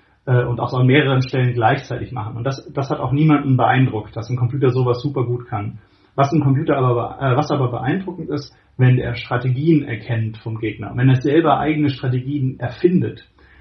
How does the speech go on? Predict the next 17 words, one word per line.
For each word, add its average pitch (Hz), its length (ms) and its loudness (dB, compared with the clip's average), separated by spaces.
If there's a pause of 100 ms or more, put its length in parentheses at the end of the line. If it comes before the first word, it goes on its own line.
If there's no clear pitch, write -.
(100)
äh, - 140 -10
wenn 135 100 2
er 143 80 2
Sachen 147 220 0
ganz 170 240 0
anders 175 320 0
macht 139 240 -4
als, 127 360 -4
als, 123 400 -6
ähm, 120 440 -2
menschliche 139 480 2
Spieler 143 340 -2
und 127 120 2
sie 127 100 -4
damit 139 460 0
trotzdem 147 420 -2
besiegt. 107 400 -6